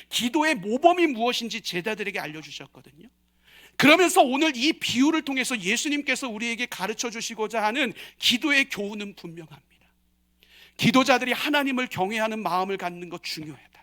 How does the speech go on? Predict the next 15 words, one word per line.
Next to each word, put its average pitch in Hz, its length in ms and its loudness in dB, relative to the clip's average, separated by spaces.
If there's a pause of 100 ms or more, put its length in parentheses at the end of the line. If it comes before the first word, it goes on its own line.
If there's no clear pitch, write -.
(120)
거예요. - 160 -20 (1080)
기도자들이 277 720 6
정중하게 254 920 2
예의를 269 400 4
갖추고 254 440 -2
격식을 285 480 0
갖춰서 254 560 4 (240)
예식에 302 540 8
맞게 262 320 6
하나님 311 420 6
앞에 269 220 0
기도하는 269 540 0
것 269 120 -6
중요하다라는 240 720 -4
거예요. - 180 -20